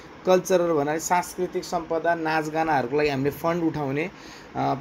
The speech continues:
public सर्भिसेसको लागि काम गर्ने, कुनै पनि public service, धारा बनाउने या फिर केही गर्ने। जस्तै हामीले धारा बनाउने contract कसैलाई दियौँ भने चाहिँ त्यसमा profit खोजिँदैन।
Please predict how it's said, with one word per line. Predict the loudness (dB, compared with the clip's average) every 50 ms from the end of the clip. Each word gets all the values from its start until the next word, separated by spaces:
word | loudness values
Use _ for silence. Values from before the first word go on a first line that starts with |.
| 2
public | 2 4 4 4 2 0
सर्भिसेसको | 2 2 2 2 2 -2 -2 -2 -4 -6 -6 -8 -4 0 2
लागि | 2 4 2 2 0
काम | 0 2 2 2 2 2
गर्ने, | 0 0 -2
कुनै | 0 -2 0 0
पनि | 0 0
public | 0 0 0 0 -2 -2
service, | -2 -2 -2 0
धारा | 2 2 4 6 6 4
बनाउने | 4 2 0 0 0 0 -2 0
या | 0 2 2 2 0
फिर | -2 -4
केही | -4 -2 -2 0
गर्ने। | 2 0 0 0 -2 -6 -10 -12 -16 -18 -18 -18 -12 -8 -6
जस्तै | -2 0
हामीले | 0 0 0 -2 0
धारा | 2 4 4 4 4
बनाउने | 2 0 -2 -4 -4 -6 -4
contract | -4 -4 -4 -2 -2 -2 -2 -2
कसैलाई | -4 -4 -2 -2 -2 -2 -2
दियौँ | -4 -4 -4 -2 -2
भने | 0 0 -2
चाहिँ | -2 -4 -4
त्यसमा | -6 -4 -4 -4
profit | -2 0 0 0 0 -4 -4 0
खोजिँदैन। | 0 0 2 2 2 2 0 0 -2